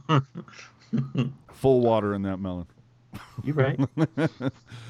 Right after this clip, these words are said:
Speaker 1: But I, yeah, they all fit the same. The thing I don't like about forty-sevens is sometimes I feel they're a little shallow,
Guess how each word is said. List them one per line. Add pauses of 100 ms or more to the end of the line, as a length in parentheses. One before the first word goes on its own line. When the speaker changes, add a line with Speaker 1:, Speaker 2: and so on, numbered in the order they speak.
(220)
Speaker 1:
But
I,
yeah,
they
all
fit
the
same.
The
thing
I
don't
like
about
forty-sevens
is
sometimes
I
feel
they're
a
little
shallow,